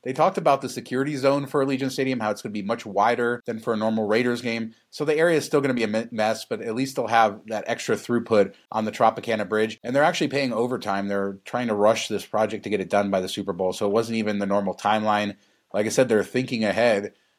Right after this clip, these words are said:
Uh, not thinking ahead, I don't know F one, we're trying not to talk about 'em too much, but they abruptly canceled one of their grandstands this week, saying that the views would be obstructed, and then they moved everybody to the, uh, T-Mobile grandstand,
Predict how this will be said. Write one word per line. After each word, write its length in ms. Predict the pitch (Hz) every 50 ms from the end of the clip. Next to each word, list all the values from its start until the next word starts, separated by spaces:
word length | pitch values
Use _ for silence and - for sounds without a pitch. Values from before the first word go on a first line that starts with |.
| _ -
Uh, 120 | 117 120
not 320 | 117 120 123 165 175 185 -
thinking 260 | 190 180 180 175 160
ahead, 260 | 139 127 143 151 139
I 100 | 120 127
don't 140 | 147 165 165
know 200 | 156 156 151 143
F 220 | 123 131 131 -
one, 180 | 143 139 139 131
we're 100 | 123 123
trying 320 | 123 - 147 143 156 156
not 180 | 143 135 139 139
to 60 | 139
talk 240 | 131 131 131 127 -
about 200 | 123 123 117 117
'em 120 | 110 104
too 140 | - - 120
much, 320 | 110 117 113 113 110 - - _ _ _ _ _
but 100 | 123 117
they 280 | 131 135 127 123 123 -
abruptly 440 | 127 110 113 123 147 170 196 196 156
canceled 520 | - - 131 135 147 156 - - 147 120
one 120 | 113 120 127
of 60 | 120
their 140 | 113 110 98
grandstands 680 | 104 117 123 135 139 131 - - 107 98 95 95 95
this 200 | - 95 - -
week, 200 | 104 101 95 - -
saying 400 | - - 131 131 135 135 127 127
that 340 | 120 117 113 113 110 101 104
the 80 | 113 101
views 420 | 98 107 120 139 151 147 139 -
would 140 | 120 120 98
be 140 | 113 110 107
obstructed, 720 | 95 - - - - 156 160 160 - 110 98 98 98 - _
and 140 | 117 117 120
then 100 | 127 120
they 120 | 120 117
moved 260 | 117 127 135 139 131
everybody 520 | 113 120 123 131 131 123 120 117 117 113 113
to 180 | - 123 110
the, 240 | 104 107 104 107 104
uh, 180 | 104 104 101 98
T-Mobile 500 | - - - 113 113 120 - 123 127 110
grandstand, 640 | 98 101 101 101 101 101 - - 101 101 98 98 98